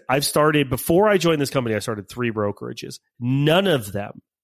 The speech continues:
none of them turned out the way that I wanted them to. All of them would have been a failure in some respects, even though,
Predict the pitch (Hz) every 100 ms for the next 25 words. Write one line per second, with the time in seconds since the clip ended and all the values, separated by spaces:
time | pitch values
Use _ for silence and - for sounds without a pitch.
0 | 127 143 160 196 156 131 117 113 127 127
1 | 117 113 110 - 110 110 104 104 101 101
2 | 98 87 107 123 - - _ _ _ _
3 | _ - 165 185 202 208 165 156 139 131
4 | 135 127 117 120 110 - - 123 127 117
5 | 110 107 101 113 104 101 - 107 - 160
6 | 160 160